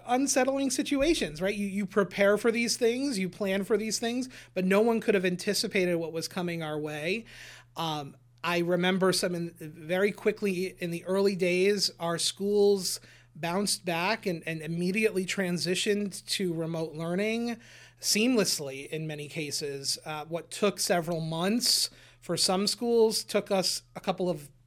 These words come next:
days, hours, if you will. Uh, and then we continued that. And, you know, we did not skip a beat in many ways.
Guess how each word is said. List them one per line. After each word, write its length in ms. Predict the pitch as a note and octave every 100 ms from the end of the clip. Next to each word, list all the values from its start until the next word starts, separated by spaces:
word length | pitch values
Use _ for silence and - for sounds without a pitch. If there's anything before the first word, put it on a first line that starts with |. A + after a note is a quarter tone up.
| _
days, 480 | E3+ D#3+ D#3 C#3+ D3+ -
hours, 460 | E3 D#3+ D#3+ C#3+ E3+
if 140 | -
you 100 | D#3
will. 320 | C#3+ C#3 B2 - - - - - -
Uh, 380 | E3 D#3+ D#3+ D#3 - _
and 560 | F3+ F3+ F3 F3 F3 E3
then 300 | E3 F#3 G3+
we 100 | G#3+
continued 600 | G3 A3+ - A3+ C4+ B3
that. 340 | D#3 - C#3 -
And, 400 | - F3+ F3 F3
you 160 | D#3 E3+
know, 80 | E3
we 160 | E3+
did 160 | F3 E3+
not 260 | F3+ F#3 F#3
skip 240 | - G3+
a 80 | G3
beat 300 | E3+ B3 B3
in 140 | E3+
many 240 | D#3+ D#3 D3
ways. 500 | D3 C#3+ C#3 C#3